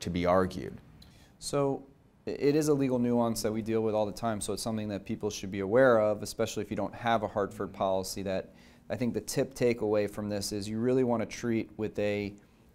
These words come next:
Speaker 2: doctor that specializes in your particular physical limitation so that you can make it where your physical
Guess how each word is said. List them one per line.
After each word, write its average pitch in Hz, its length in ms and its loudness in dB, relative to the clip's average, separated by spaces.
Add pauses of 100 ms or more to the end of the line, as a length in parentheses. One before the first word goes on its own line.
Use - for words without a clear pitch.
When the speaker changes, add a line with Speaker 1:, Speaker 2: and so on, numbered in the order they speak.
(300)
Speaker 2:
doctor 120 400 6
that 110 160 0
specializes 110 840 4
in 107 220 -4
your 110 240 4
particular 107 720 0
physical 107 480 -2
limitation 104 760 0
so 110 180 -2
that 104 200 0
you 113 120 -2
can 107 240 -4
make 110 240 -2
it 113 100 0
where 104 300 0
your 98 140 -2
physical 113 800 0